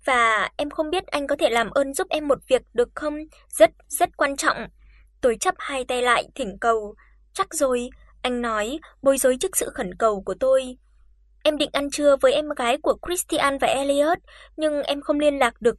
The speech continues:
với cô ấy và em vừa mới nhận được tin về cuộc họp. Anh có thể làm ơn đưa cô ấy đi ăn trưa được không?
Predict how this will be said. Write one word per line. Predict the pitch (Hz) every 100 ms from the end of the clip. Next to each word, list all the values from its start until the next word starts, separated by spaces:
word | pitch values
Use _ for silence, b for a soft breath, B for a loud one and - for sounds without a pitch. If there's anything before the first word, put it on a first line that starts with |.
| -
với | 233 254
cô | 320
ấy | 262 240 294 B B _
và | 285
em | - 196
vừa | 285 247
mới | 220 220
nhận | 294 -
được | 233 226 _
tin | 269 254 254
về | 254 220 196
cuộc | - 233 247
họp. | 247 - b b -
Anh | 277
có | 285 302
thể | 247
làm | 247 196
ơn | 285 277 254
đưa | 285
cô | 277 285
ấy | 240 247
đi | 311
ăn | 302
trưa | 294 311
được | 277 233
không? | - 294